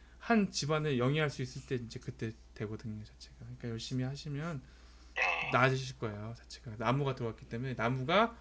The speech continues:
Speaker 1: 토를 그 관을 막아주거든요. 관을 막아주고, 네, 기운이 없기 때문에 기회를 잘 잡으셔서 하시면 될 것 같아요. 예, 너브리님, 그 어려운 시기 다 지나갔습니다.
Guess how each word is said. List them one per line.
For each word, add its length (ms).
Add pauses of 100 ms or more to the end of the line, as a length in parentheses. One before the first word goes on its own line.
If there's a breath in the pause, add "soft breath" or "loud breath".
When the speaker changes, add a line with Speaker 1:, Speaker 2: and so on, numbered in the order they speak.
(140)
Speaker 1:
토를 540 (960 soft breath)
그 140
관을 300
막아주거든요. 760
관을 240
막아주고, 760 (400 loud breath)
네, 240
기운이 280
없기 160
때문에 340
기회를 260
잘 140
잡으셔서 420
하시면 240
될 120
것 240
같아요. 260
예, 60
너브리님, 400 (340 loud breath)
그 120
어려운 200
시기 160
다 80
지나갔습니다. 800